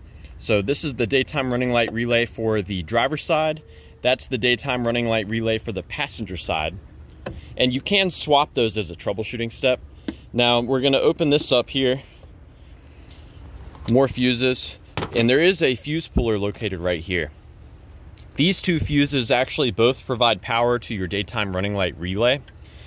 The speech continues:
Uh, this top one provides power to the relays at all times. Uh, the one underneath it provides power to those relays only when the car is on. There are other fuses as well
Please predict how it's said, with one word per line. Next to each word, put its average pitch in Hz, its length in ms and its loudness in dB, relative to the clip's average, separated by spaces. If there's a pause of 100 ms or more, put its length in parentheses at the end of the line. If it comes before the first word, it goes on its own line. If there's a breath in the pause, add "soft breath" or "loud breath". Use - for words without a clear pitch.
(280 loud breath)
Uh, 104 140 2
this 113 240 0
top 147 320 2
one 139 180 2
provides 110 400 0
power 120 500 0 (240 soft breath)
to 131 120 -2
the 113 100 0
relays 113 720 2 (600 loud breath)
at 107 160 2
all 127 200 4
times. 147 600 -4 (600 loud breath)
Uh, 110 160 2
the 104 100 0
one 165 220 4
underneath 151 360 2
it - 160 0
provides 127 360 2
power 127 280 2
to 120 80 0
those 110 240 0
relays 113 560 0 (400 loud breath)
only 170 320 4
when 147 480 2 (140)
the 117 460 -2
car 127 320 2
is 92 100 -2
on. 90 320 -2 (1400 loud breath)
There 117 260 6
are 113 220 6
other 156 200 2
fuses 110 480 -2
as 95 120 -6
well 120 420 0